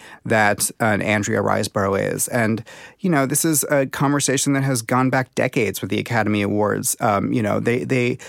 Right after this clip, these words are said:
always fail as a sort of pure barometer of, you know, artistic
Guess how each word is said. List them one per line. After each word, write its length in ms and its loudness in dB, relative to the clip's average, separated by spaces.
always 500 2
fail 400 4
as 140 0
a 60 -2
sort 180 0
of 100 -8
pure 580 2
barometer 680 2
of, 400 -2
you 80 2
know, 80 0
artistic 800 -2